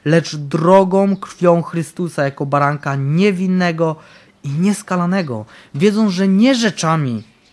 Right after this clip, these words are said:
znikomymi, jakimiś słabymi, niewartościowymi zostaliście wykupieni, ale zostaliście wykupieni czymś bardzo wartościowym. Wielka cena została za to zapłacona.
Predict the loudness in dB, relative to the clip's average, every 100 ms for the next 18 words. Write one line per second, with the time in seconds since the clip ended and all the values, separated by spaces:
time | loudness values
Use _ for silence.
0 | _ -14 -2 4 4 4 4 4 2 0
1 | -4 -8 -8 -2 0 0 -2 -2 0 2
2 | 0 2 0 2 0 -2 -6 -4 -4 -2
3 | -4 -6 -6 -6 -8 -8 -10 -12 -10 -6
4 | -4 -6 -10 -16 -8 -2 0 0 0 0
5 | 0 -2 -4 -4 0 0 0 0 0 -2
6 | 2 4 6 4 0 0 0 -4 -4 0
7 | 2 2 -2 -4 -10 _ _ _ _ _
8 | _ _ _ _ _ _ _ _ _ 0
9 | 2 4 2 0 0 0 -2 -2 2 2
10 | 0 -2 -4 -4 -2 -4 -2 -4 -6